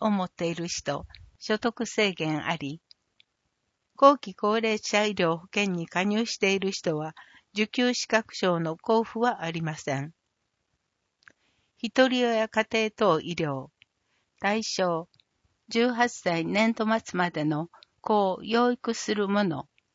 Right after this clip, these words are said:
ひとり親とその子、所得制限あり。精神障害者医療。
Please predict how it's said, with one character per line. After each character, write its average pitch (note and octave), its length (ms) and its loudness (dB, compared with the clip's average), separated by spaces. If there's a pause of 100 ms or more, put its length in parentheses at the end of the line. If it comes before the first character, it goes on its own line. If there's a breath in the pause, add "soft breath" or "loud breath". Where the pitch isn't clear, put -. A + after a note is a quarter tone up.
(240)
ひ - 180 -10
と A3+ 160 4
り G#3+ 180 0
親 F3+ 340 0 (300)
と A3 100 0
そ G#3 220 0
の G#3 160 0
子、 - 260 -6 (320)
所 A3+ 220 -2
得 A#3+ 260 -4
制 G#3+ 260 2
限 D3 300 -4
あ D#3+ 100 -2
り。 D3 220 -12 (1700)
精 B3+ 260 4
神 F3 280 -2
障 A3 300 0
害 A3 200 -2
者 G#3 180 0
医 F#3+ 60 2
療。 D3 340 -4